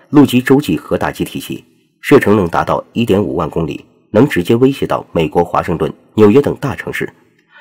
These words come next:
而在海军方面，中国拥有隐蔽性很强的零九三、零九四与零九五型核潜艇，并且装备有巨浪二型潜射型洲际核弹，射程达到八千五百公里，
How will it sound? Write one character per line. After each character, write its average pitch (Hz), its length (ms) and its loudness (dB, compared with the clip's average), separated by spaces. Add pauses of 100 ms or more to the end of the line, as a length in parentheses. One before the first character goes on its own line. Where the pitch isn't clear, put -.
(180)
而 113 140 4
在 139 100 4
海 95 180 -4
军 92 140 -6
方 87 160 -2
面， 87 180 -4 (200)
中 151 160 6
国 120 100 2
拥 143 200 4
有 - 160 -6 (160)
隐 95 140 4
蔽 98 140 -2
性 95 160 -2
很 - 160 -8
强 - 260 -8
的 78 160 -6 (340)
零 123 140 4
九 160 160 -4
三、 104 240 -4 (180)
零 190 140 2
九 180 140 -4
四 - 260 -6 (200)
与 98 100 2
零 90 180 2
九 127 140 4
五 131 100 2
型 - 160 -6
核 - 140 -4
潜 - 160 -4
艇， - 180 -8 (600)
并 143 120 6
且 87 160 0
装 98 160 0
备 104 140 2
有 - 180 -4 (120)
巨 - 160 0
浪 117 140 0
二 87 200 -4
型 - 240 -10 (220)
潜 101 220 2
射 120 180 2
型 - 260 -8
洲 104 140 0
际 98 120 -4
核 - 200 -6
弹， 90 180 -6 (380)
射 - 180 4
程 - 180 2
达 - 140 -2
到 78 240 -4
八 95 100 0
千 104 180 -4
五 78 120 -2
百 85 140 -4
公 78 160 -6
里， - 180 -12